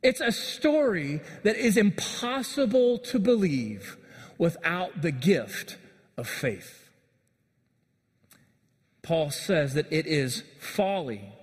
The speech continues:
It's folly because it makes no worldly sense.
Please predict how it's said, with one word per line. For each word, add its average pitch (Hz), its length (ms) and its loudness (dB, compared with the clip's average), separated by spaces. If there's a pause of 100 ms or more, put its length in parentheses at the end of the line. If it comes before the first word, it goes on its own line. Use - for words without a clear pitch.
(540)
It's - 140 -8
folly 233 520 0
because 165 460 0
it 185 200 -6
makes 190 520 0 (260)
no 165 580 2 (240)
worldly 175 680 2
sense. - 640 -6